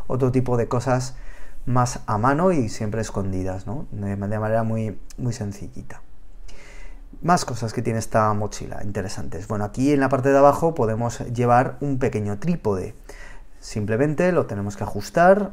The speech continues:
a la medida del trípode y con dos clips ya lo tenemos. Y bueno, pues ya está perfectamente acoplado sin necesidad de tener que cargarlo en otro sitio y que nos pueda molestar.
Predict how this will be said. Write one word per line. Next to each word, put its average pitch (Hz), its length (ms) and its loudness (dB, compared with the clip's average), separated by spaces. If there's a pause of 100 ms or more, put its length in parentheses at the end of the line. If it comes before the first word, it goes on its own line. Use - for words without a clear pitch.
a 101 80 -8
la 98 80 -2
medida 107 280 0
del 131 160 2
trípode 196 540 6 (300)
y 160 340 -2 (300)
con 101 220 -4
dos 101 160 -4
clips 202 380 4
ya 123 160 2
lo 123 120 2
tenemos. 135 480 0 (400)
Y - 40 -4
bueno, 123 280 2
pues 139 100 0
ya 113 180 -2
está 110 300 -8
perfectamente 117 720 0 (460)
acoplado 113 500 2
sin 113 380 -4 (140)
necesidad 113 560 0
de 113 100 0
tener 113 280 -2
que 120 120 -2
cargarlo 110 460 -2
en 110 40 -2
otro 104 200 -4
sitio 123 640 0
y 139 100 -2
que 127 140 0
nos 113 240 -6
pueda 110 260 0
molestar. 98 540 0